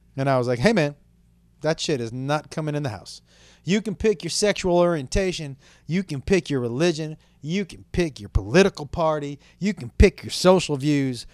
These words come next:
You cannot pick your sports teams. I'm just sorry. That's just, that's the way it goes." He tried to walk in. He was, like, eight, tried to walk in that house with a Kobe Bryant jersey. I was like, "That's not happening. You're gonna leave that shit in the, in the front yard." Like, mm-mm-mm. But, um,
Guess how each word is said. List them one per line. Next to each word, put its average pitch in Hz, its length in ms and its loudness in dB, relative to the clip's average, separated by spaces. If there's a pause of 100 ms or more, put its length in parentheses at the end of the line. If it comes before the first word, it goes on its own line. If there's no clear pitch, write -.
(120)
You 147 180 -4
cannot 117 500 -2
pick 147 220 6
your 160 80 0
sports 104 360 -6
teams. 87 380 -14
I'm 185 120 0
just 220 180 6
sorry. 214 280 10
That's 156 220 4
just, - 280 -6 (360)
that's 214 160 2
the 202 60 4
way 202 100 8
it 185 40 0
goes." 208 320 2 (500)
He 226 140 2
tried 220 200 8
to 185 60 4
walk 180 220 6
in. 180 80 -2
He 196 100 2
was, 190 80 0
like, 139 120 0
eight, 170 260 0
tried 156 160 -2
to 147 60 0
walk 151 180 4
in 147 80 -6
that 139 120 0
house 143 180 0
with 127 80 -2
a - 20 -6
Kobe 139 200 2
Bryant 135 260 2
jersey. 110 220 -2
I 107 40 -4
was 104 60 -4
like, 101 100 -8
"That's 135 180 2
not 113 140 -4
happening. 101 320 -4 (500)
You're 180 120 -2
gonna 123 100 0
leave 127 120 2
that 135 120 4
shit 123 180 -2
in 95 60 -12
the, 98 100 -12 (480)
in 127 100 -6
the 120 60 -4
front 131 180 2
yard." 131 340 4
Like, 110 200 -4 (440)
mm-mm-mm. 160 580 -2 (840)
But, 135 240 6
um, 127 460 4